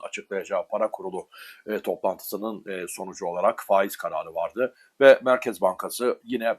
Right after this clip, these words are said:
beklenenden daha fazla bir faiz indirimi yapmak suretiyle politika faizlerini, e, yüzde on altı buçuktan yüzde on dört seviyesine, yani iki yüz elli baz puanlık bir indirimle,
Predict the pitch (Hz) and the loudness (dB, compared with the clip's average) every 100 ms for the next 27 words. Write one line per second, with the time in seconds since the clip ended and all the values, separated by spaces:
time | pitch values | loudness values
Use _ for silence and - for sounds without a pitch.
0 | - 104 - 107 104 107 123 107 117 139 | -2 -4 -4 -4 -2 0 -2 4 4 4
1 | - - 101 92 98 - 98 113 101 95 | 2 -2 -2 -6 -6 -2 -2 -2 -12 -18
2 | 92 87 95 92 104 101 - 85 85 - | -18 -12 -4 -4 -4 -6 -8 -12 -14 -12
3 | 87 117 - - _ - 147 143 - 107 | 0 0 0 -18 _ 6 6 6 -2 0
4 | 104 92 90 - 90 95 127 - - 113 | 2 -2 -2 -10 -12 -6 -6 -6 -6 -2
5 | 113 120 117 120 - 117 101 - 82 - | -2 -2 4 4 6 4 2 0 -20 -16
6 | - 110 117 - - - 123 113 123 120 | 0 0 0 -12 -20 -8 -4 2 6 8
7 | 135 131 107 95 - 85 85 - 95 113 | 8 6 6 -2 -4 -10 -12 -10 -2 0
8 | - 113 95 95 117 _ - 131 101 117 | 0 2 2 2 -6 _ -6 -4 -2 -2
9 | 131 120 123 123 - 90 92 98 127 113 | 0 4 4 4 2 -2 -2 -4 -10 -8
10 | 110 - 113 113 120 95 120 | -8 -10 -6 -2 -2 2 2